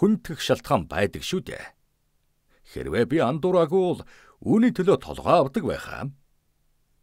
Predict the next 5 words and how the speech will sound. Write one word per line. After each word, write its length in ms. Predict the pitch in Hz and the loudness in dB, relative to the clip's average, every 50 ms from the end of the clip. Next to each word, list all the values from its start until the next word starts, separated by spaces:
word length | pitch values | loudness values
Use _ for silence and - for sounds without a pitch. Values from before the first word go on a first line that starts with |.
| _ _ _ - | _ _ _ -18
Манай 400 | 67 67 76 120 180 220 214 185 | -10 -6 -4 -2 0 0 2 2
нутгийн 320 | 165 131 127 - 208 185 127 | 0 0 -2 -2 -2 2 4
ёжтой 480 | 120 139 139 - - - - 202 156 | 4 4 4 0 -2 0 2 4 4
улсын 320 | 139 123 - - 156 113 85 | 4 2 0 -2 -4 -4 -2
ярдгаар 640 | 87 107 117 117 - 113 117 113 104 85 71 - | 0 -2 -2 -2 -2 2 2 4 4 2 0 -6